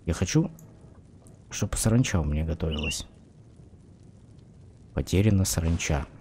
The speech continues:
В смысле потеряна? Она готовится, наверное. Так. Смотрим.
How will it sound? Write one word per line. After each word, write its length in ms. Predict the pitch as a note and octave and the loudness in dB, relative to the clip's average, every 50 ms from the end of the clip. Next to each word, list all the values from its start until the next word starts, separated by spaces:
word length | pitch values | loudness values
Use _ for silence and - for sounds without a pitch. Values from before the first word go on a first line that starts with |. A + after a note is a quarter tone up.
| - - | -18 -16
В 60 | - | -12
смысле 380 | - - D2+ E2 D#2+ - - E2+ | -6 -4 -2 -2 -2 -2 -4 -4
потеряна? 600 | - - E2 - - F2 E2 D#2 - D2+ D2+ D2 - - - - - | -2 -2 -2 0 0 0 0 0 0 -2 -2 -4 -8 -12 -18 -8 -2
Она 180 | E2 E2 E2+ | -2 0 0
готовится, 520 | D#2+ E2+ F#2 - - E3+ D#3+ - - - E2+ | 0 -2 0 2 4 4 4 2 2 2 2
наверное. 420 | D#2 D#2 D#2+ D#2+ - - D#2 D2+ - - - - - - - - - - - - - - - - - - - - - - - - - - - - - - - - - - - - - - - - - - - - - - - - - - - - G5+ G#5 G5+ - - - - - - - - - - - - - - - - - - - - - - | 2 2 0 -2 -2 -4 -4 -6 -8 -12 -20 -20 -20 -20 -20 -20 -20 -20 -20 -20 -20 -20 -20 -20 -20 -20 -20 -20 -20 -20 -20 -20 -20 -20 -20 -20 -20 -20 -20 -20 -20 -20 -20 -20 -20 -20 -20 -20 -20 -20 -20 -20 -20 -20 -20 -20 -20 -18 -16 -14 -14 -14 -14 -18 -20 -20 -20 -20 -20 -20 -20 -20 -20 -20 -20 -20 -20 -20 -20 -20 -20 -18 -18 -6 2
Так. 380 | - G#2+ F#2 F2 - - - - - - - - - - - - - - - - - | 4 6 6 6 4 -2 -6 -12 -12 -14 -18 -20 -20 -20 -20 -18 -18 -18 -18 -14 -2
Смотрим. 540 | - - C3 B2+ A#2+ - B2 B2 A2+ G#2+ | 4 8 8 8 8 8 8 8 8 8